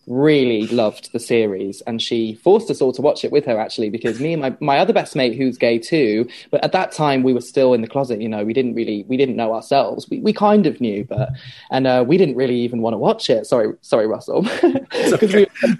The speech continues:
Speaker 1: we were so scandalized, and then, um, and then it was a little bit similar to what, what,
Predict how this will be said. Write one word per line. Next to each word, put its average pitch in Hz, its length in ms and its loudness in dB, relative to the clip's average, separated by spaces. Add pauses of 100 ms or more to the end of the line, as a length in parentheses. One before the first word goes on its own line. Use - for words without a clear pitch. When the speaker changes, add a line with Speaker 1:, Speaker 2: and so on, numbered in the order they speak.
Speaker 1:
we 170 80 8
were 175 100 6
so 175 180 4
scandalized, 143 800 2
and 147 140 0
then, 151 180 0
um, 127 500 0
and 143 140 -4
then 143 120 2
it 120 100 0
was 139 180 2
a 139 60 2
little 175 200 2
bit - 200 -2 (100)
similar 170 300 0
to 156 120 0
what, - 220 -4
what, 139 180 -6